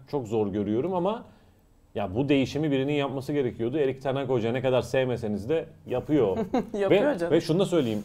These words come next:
Speaker 1: Sinem, ya normalde topa sahip olma oyunu oynatan bir hocadır.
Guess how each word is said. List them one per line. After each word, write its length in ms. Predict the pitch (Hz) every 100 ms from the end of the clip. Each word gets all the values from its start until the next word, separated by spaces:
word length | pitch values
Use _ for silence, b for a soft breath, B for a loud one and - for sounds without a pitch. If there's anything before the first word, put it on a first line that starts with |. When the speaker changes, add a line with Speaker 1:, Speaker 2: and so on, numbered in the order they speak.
| -
Speaker 1:
Sinem, 360 | 123 127 117
ya 100 | 104
normalde 600 | 113 117 117 147 156 139
topa 180 | 127 143
sahip 360 | 135 127 170 151
olma 400 | 143 131 127 - - _ _
oyunu 300 | 120 120 123
oynatan 420 | 113 117 120 113
bir 80 | 110
hocadır. 500 | 98 110 127 156 185